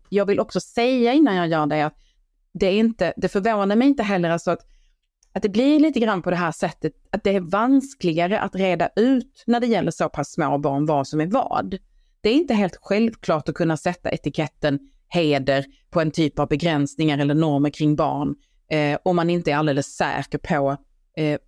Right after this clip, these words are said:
vad de här normerna bottnar i eller vad de står för. Och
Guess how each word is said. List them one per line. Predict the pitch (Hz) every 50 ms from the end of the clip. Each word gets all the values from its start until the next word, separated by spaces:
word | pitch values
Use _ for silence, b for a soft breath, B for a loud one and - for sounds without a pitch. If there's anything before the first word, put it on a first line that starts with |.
| _ -
vad | - 160 185 180 170 165
de | 165 160
här | 170 160
normerna | 170 170 160 147 147 147 147
bottnar | 143 202 220 226 _ _ - 156 143 139
i | 139 135 135 139 135
eller | 135 143
vad | 151 156
de | 170 180 180
står | - - 196 165 151 143 139
för. | - - 165 151 139 139 139 135 131 135
Och | 131